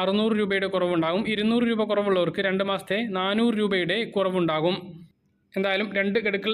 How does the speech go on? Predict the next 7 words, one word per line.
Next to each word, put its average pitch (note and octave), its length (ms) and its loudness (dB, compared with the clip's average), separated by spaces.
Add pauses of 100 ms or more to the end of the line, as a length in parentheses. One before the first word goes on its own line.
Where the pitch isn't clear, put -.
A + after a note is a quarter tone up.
(100)
തന്നെയായിട്ടാണ് G3 640 0 (160)
ലഭിക്കുന്നത്. F#3 500 -2 (140)
ആയിരത്തി F#3+ 360 0
അറുന്നൂറിൻ്റെ F#3+ 460 0
രണ്ട് G3 260 0
ഗഡുക്കളായിട്ടാണ് F3+ 640 -2 (100)
ലഭിക്കുന്നത്. E3+ 440 0